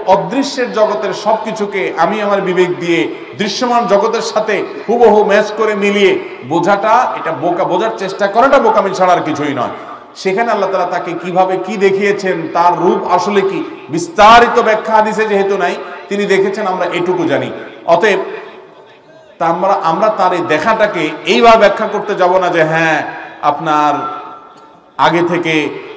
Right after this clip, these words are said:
নবী সাল্লাল্লাহু আলাইহি সাল্লামকে আল্লাহ তাআলা কিছু মানুষকে জাহান্নামে ফেলে তাকে দেখাইছেন, হানতান ইত্যাদি ইত্যাদি। বরং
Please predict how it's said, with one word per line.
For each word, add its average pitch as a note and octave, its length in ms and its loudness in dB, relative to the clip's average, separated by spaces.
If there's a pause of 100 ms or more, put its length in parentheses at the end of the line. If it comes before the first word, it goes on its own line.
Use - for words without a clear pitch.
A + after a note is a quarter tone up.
(120)
নবী D3+ 180 0
সাল্লাল্লাহু D#3+ 240 0
আলাইহি D3+ 160 0
সাল্লামকে D#3 360 0
আল্লাহ D3+ 200 0
তাআলা D3+ 160 -2
কিছু C#3+ 220 -8
মানুষকে D3 380 -4
জাহান্নামে C#3+ 420 -4
ফেলে C#3 240 -4
তাকে C3+ 240 -4
দেখাইছেন, C3 480 -4
হানতান B2 380 -6
ইত্যাদি A2 280 -10
ইত্যাদি। F#2 280 -12
বরং D#3+ 300 4